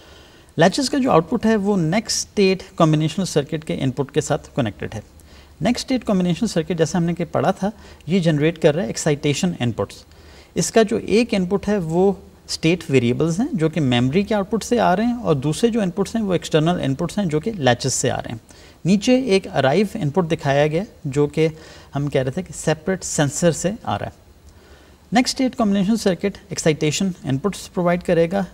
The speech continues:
मेमोरी एलिमेंट के लिए। मेमोरी एलिमेंट जो है, फ्लिप फ्लॉप से इम्प्लीमेंट किया जाएगा। मेमोरी एलिमेंट जो है, नेक्स्ट स्टेट पे स्विच होंगे जब क्लॉक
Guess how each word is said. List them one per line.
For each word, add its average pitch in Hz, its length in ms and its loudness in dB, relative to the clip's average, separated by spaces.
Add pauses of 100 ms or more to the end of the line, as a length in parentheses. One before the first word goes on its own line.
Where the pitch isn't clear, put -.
मेमोरी 131 320 2
एलिमेंट 175 380 0
के 190 120 0
लिए। 180 220 0 (100)
मेमोरी 165 260 2
एलिमेंट 185 420 0
जो 175 80 -2
है, 175 140 2
फ्लिप 165 220 -4
फ्लॉप 156 260 0
से 180 200 -6 (120)
इम्प्लीमेंट 120 380 -2
किया 104 140 -4
जाएगा। - 300 -6 (760)
मेमोरी 233 260 4
एलिमेंट 208 380 0
जो - 140 -2
है, 196 120 2
नेक्स्ट 160 420 -2
स्टेट 185 220 2
पे - 120 -2
स्विच - 360 -4
होंगे 180 380 -2
जब 160 280 2 (300)
क्लॉक 175 320 0